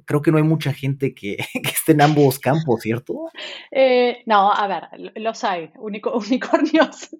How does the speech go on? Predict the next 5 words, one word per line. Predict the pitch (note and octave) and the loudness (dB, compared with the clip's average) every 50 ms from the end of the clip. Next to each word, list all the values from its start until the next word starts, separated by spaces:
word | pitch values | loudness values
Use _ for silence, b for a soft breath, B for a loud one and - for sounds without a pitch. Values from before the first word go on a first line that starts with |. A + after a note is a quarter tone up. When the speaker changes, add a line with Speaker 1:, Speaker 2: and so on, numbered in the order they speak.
| - - | -12 -10
Speaker 2:
unicornios | - C#4+ B3+ - - - G#3+ B3+ C4+ - - - - | -6 -6 -6 -2 0 -2 0 2 4 2 2 2 2
los | G#3+ G#3 - | -4 -2 0
hay. | A3 G#3+ A3+ C4+ - | 0 0 0 0 0
Speaker 1:
<laughs> | - - - - - - - - - - - _ - | -2 -2 -2 -4 -4 -4 -4 -4 -10 -12 -14 _ -4
Speaker 2:
Em, | - A#3 A3 G#3 G#3 G#3 G3+ G3 F#3+ F#3 F#3 F#3 F#3 F3+ F3+ F3+ F3+ F3+ F3+ | 2 4 4 6 6 6 6 6 6 6 4 4 0 -6 -8 -8 -10 -12 -16